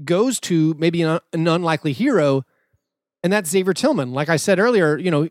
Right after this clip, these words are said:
he's shown that he seems to be a very, very good defender. Jonas Valanciunas got in foul trouble,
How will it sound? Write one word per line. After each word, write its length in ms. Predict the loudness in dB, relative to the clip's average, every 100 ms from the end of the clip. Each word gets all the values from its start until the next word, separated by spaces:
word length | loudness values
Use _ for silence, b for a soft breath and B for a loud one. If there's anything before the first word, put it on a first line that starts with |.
| -4
he's 200 | -4 -4
shown 640 | -4 -2 2 2 0 -4
that 100 | -4
he 300 | -4 -2 -2
seems 240 | -2 -4 -4
to 80 | -2
be 120 | -2
a 60 |
very, 240 | -2 0 0
very 160 | 0
good 140 | -2 -4
defender. 440 | -4 -4 -2 -2 B B B -2
Jonas 240 | 0 2
Valanciunas 480 | 2 0 2 0 2
got 200 | 0 -2
in 140 | -4
foul 240 | -2 -2 -2
trouble, 480 | 0 0 2 0